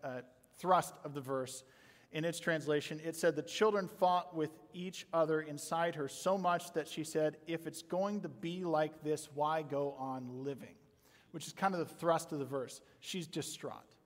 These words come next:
This is a difficult moment. Th-, it doesn't make sense. She's s-, experiencing chaos.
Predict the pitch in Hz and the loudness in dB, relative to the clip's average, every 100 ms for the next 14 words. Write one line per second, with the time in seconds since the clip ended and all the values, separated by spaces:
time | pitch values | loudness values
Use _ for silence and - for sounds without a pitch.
0 | _ _ _ _ - 170 185 190 135 - | _ _ _ _ -8 -6 -4 -4 -6 -4
1 | 180 170 160 143 131 123 123 107 - _ | -2 -2 0 0 0 -6 -6 -10 -20 _
2 | _ _ _ _ _ - 180 170 160 196 | _ _ _ _ _ -6 -6 -6 2 4
3 | 202 208 165 160 - - 143 117 - - | 4 0 -4 -6 -4 -2 -2 -4 -12 -14
4 | _ - 185 160 - - 185 - - 160 | _ -8 -6 -8 -10 -14 -12 -12 -6 -4
5 | 160 156 160 151 - - - _ - - | -4 -4 -6 -6 -10 -20 -20 _ -20 -6
6 | 156 143 98 - - - | -2 0 -2 -10 -14 -14